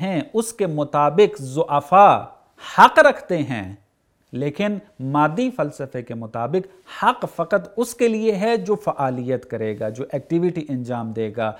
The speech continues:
لیکن جو ضعفاء ہیں جو یہ کام نہیں انجام دے سکتے ان کے لیے کوئی حق نہیں ہے۔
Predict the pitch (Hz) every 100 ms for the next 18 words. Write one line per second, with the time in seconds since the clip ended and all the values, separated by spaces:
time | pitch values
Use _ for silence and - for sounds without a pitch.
0 | - - 143 151 196 151 151 123 139 131
1 | 127 180 196 156 139 139 135 139 135 135
2 | 135 135 226 262 165 139 131 127 123 120
3 | 120 - - 208 220 - - 143 131 131
4 | 117 120 113 110 95 135 - 220 - -
5 | 120 107 101 101 104 101